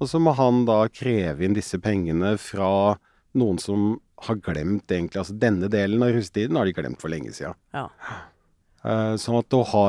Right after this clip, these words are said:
Speaker 1: regulert, eh, de forpliktelsene, ikke bare inngangen til, altså hva gjør vi opp til russetiden, hva gjør vi under russetiden, og kanskje særlig, hva gjør vi etter russetiden?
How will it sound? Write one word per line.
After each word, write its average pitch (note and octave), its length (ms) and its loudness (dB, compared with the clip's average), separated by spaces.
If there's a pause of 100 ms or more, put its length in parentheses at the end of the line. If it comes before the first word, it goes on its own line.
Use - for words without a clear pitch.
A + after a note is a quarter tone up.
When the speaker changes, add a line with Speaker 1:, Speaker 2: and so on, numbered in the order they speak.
Speaker 1:
regulert, A2+ 880 2 (240)
eh, A#2 600 -2
de G#2 200 -4
forpliktelsene, G#2+ 680 -4
ikke C#3+ 160 -4
bare G#2+ 400 4 (460)
inngangen G2 520 2
til, G#3 380 0 (460)
altså A#2 200 -2
hva G#2+ 240 4
gjør F#2 320 2
vi G2+ 160 2 (180)
opp - 240 -10
til F#2+ 300 -4
russetiden, F#2+ 640 -2 (560)
hva G#2 320 4
gjør G2 260 2
vi G#2 160 0 (220)
under F#2 300 2
russetiden, G#2 580 0 (420)
og C3 80 2
kanskje A#2 320 0
særlig, A#2 300 4
hva B2+ 160 0
gjør C3+ 100 2
vi G#3 140 2 (100)
etter F#2 400 -4
russetiden? D2 460 -8